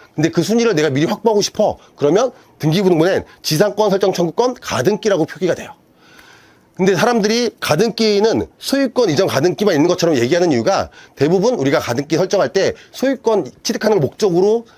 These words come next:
하는 게 거의 대부분이기 때문에 그래요. 다른 권리들은 잘 안 보이는 거거든요. 근데 안 되는 건 아니에요.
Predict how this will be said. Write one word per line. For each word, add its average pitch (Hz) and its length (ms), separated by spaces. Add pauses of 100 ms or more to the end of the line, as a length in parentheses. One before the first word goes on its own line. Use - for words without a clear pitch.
(140)
하는 220 220
게 185 100
거의 143 180
대부분이기 156 480
때문에 143 320
그래요. - 220 (300)
다른 175 240
권리들은 180 320
잘 135 220
안 143 200
보이는 214 260
거거든요. 107 360 (240)
근데 156 140
안 131 200
되는 247 220
건 220 120
아니에요. 87 360